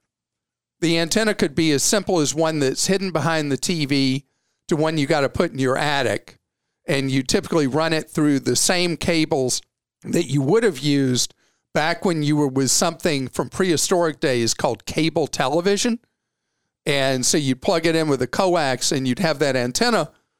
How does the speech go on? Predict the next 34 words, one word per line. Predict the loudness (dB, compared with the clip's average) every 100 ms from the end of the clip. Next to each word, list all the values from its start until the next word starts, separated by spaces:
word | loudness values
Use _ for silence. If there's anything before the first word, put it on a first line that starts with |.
| _ _ -4
around | 0 0 0 0
your | 0
house. | 2 0 0 -2 -4 -6 _ _ _ _ _ -4
And | 0 2 0 0 0
so | 0 2 2 0 -2 -8 -20 _ -6
you | -2
can | -2 -2
pick | -2 0
up | -2
a, | -4 -8 _ _
a | -4 -2
great | 0 0 0 -6 _ _
signal | -2 0 2 0 -2
even | -2 -2 0 -2
from | -4 -2
some | 0 0 -2 -2
distance | 0 0 -2 -2 -4 -12 -20 -14 -4
if | -2 0
you | 0
live | 2 2 0
in | -2 -2 0
an | 0
exurb, | 0 0 0 2 2 0
a | -2
distant | -2 -2 -4 -2
suburb, | 0 0 0 -2 -6 _ _ _ _ _ _ -4
and | 0 2
you're | 2
able | 2 0
to | -2
get | -2 0 0 -2
that | -2 -2 0
signal | -2 0 -4 -4 _ 0
for | 4 4 2 -2 -10